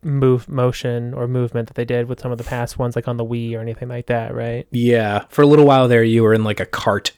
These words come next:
Speaker 2: and you were all moving in the same direction at the same time, and you essentially just, like, got to the end. And, like, in, it was an interesting take on it. I didn't, like, hate it,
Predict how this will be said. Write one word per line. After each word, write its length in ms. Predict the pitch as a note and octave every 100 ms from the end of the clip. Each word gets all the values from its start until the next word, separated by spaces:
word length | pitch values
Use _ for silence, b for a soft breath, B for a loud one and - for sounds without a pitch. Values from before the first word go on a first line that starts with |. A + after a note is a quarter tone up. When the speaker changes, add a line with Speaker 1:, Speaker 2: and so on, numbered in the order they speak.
| _
Speaker 2:
and 80 | C3
you 60 | A2+
were 100 | G#2
all 80 | G#2+
moving 420 | A2 G#2+ G2+ G#2 b
in 80 | C3
the 80 | A2+
same 260 | - C3+
direction 320 | B2 A#2 - A#2+
at 80 |
the 60 | -
same 240 | - A#2
time, 340 | A2 A2+ G#2+ G#2
and 100 | G2+
you 140 | G2+
essentially 340 | G#2 A#2+ G#2+ G#2+
just, 160 | A2
like, 160 | G2+ F#2+
got 240 | G2+ F#2
to 60 | A#2
the 180 | G#2+ G2+
end. 320 | G#2 C#3+ D3 -
And, 160 | B2+
like, 280 | A2+ A2 - _ G#3+
in, 180 | A#3 G#3 _ _
it 240 | F3 F3+ G#3+
was 100 | G#3+
an 120 | F3+ -
interesting 480 | F3+ F#3 A#3 - G#3+
take 280 | G3+ G3+ G#3+
on 140 | A3+
it. 120 | A#3+ A#3
I 140 | C3+
didn't, 320 | C3+ D3 D#3+
like, 180 | C3+ G#2+
hate 300 | - C3 B2
it, 220 | E3+ G3